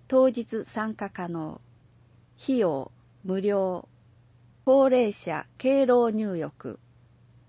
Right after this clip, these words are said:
六十五歳以上の市民を対象に、毎月一回、市内の公衆浴場において、敬老入浴を行います。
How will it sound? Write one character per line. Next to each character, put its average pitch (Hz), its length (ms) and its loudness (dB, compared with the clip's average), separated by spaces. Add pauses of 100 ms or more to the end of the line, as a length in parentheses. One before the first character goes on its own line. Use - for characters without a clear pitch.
(580)
六 214 280 -2
十 262 200 0
五 247 140 2
歳 240 340 -2
以 226 60 -4
上 196 240 -2
の 160 120 -6
市 247 200 -6
民 202 280 -2
を 147 60 -8
対 175 300 -10
象 165 280 -8
に、 156 260 -8 (300)
毎 226 260 -2
月 - 360 -8
一 190 80 -10 (200)
回、 170 300 -6 (380)
市 - 240 -4
内 190 240 0
の 147 300 -6
公 277 220 2
衆 254 260 -2
浴 247 260 0
場 175 200 -2
に 156 180 -4
お 175 140 -4
い 156 80 -8
て、 139 320 -12 (380)
敬 262 280 4
老 254 220 6
入 233 260 0
浴 156 320 -6
を 82 160 -6
行 160 160 -6
い 151 240 -8
ま 143 140 -12
す。 - 220 -20